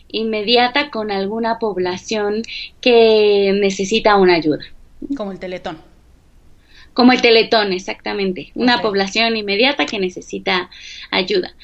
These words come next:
Speaker 2: Ujú.
Speaker 1: Pero existen otras fundaciones que lo que buscan es regular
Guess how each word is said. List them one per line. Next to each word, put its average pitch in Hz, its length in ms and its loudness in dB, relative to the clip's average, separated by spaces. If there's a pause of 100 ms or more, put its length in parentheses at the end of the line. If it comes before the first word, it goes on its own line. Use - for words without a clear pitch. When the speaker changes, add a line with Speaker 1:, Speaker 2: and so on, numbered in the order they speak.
(120)
Speaker 2:
Ujú. 247 160 -10
Speaker 1:
Pero 233 200 4
existen 302 760 2
otras 247 480 -2
fundaciones 233 920 -4
que 196 120 -8
lo 190 140 -2
que 196 200 -6
buscan 233 680 -2
es 202 300 -2
regular 226 800 4